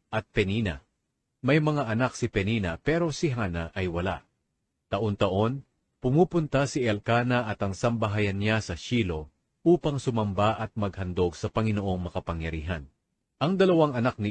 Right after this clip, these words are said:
Eli na sina Hofni at Pinehas ang mga pari ng Panginoon sa Shilo.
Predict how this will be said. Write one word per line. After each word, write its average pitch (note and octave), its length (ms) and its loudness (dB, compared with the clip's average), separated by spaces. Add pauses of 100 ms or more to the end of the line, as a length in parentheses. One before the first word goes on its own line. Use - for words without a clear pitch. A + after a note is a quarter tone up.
Eli A#2+ 480 4
na G2+ 160 2
sina F2+ 240 -2
Hofni A2 560 -2
at G2+ 240 -6
Pinehas F2 640 -2 (160)
ang D3 160 0
mga D3+ 240 0
pari G#2+ 320 4
ng G2 160 -2
Panginoon F2+ 560 -2
sa - 80 -6
Shilo. F2 480 -4